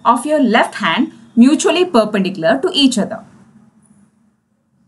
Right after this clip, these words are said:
If the forefinger indicated the direction of the magnetic field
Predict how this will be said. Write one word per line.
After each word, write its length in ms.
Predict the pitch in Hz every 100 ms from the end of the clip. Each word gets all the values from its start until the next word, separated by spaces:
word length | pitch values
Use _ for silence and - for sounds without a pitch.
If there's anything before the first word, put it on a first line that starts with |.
| _ _ _ -
If 180 | 370 -
the 80 | 370
forefinger 840 | - 311 440 359 247 226 185 233
indicated 680 | 247 240 240 208 190 165 -
the 140 | 208 233
direction 520 | 220 226 285 - 359
of 220 | 330 330
the 100 | 320
magnetic 460 | 269 180 208 226 -
field 480 | - 220 175 262